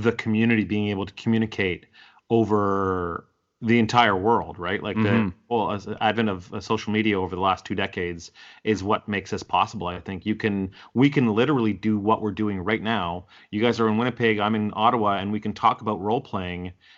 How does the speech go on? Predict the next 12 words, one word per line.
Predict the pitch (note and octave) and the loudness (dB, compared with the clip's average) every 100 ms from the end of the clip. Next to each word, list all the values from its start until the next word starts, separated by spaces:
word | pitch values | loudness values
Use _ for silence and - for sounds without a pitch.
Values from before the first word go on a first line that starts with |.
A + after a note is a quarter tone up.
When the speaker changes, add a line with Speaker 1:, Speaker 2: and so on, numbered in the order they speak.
| _ | _
Speaker 1:
and | A2 A2+ | -2 2
do | C3 | 0
a | |
podcast | - - C3+ D#3 G#2+ F2 - | 0 0 0 0 -4 -4 -8
of | E2+ | -12
it. | E2 G2+ | -12 -14
Like, | - | -10
how | D#3+ | -10
fucked | D#3+ - D3 D3+ | -10 -4 -4 -4
is | G#2+ F2 | -6 -4
that? | C3 G2 - _ _ _ | -2 -4 -6 _ _ _
Speaker 2:
Yeah, | A2+ A#2+ A2+ | 0 2 2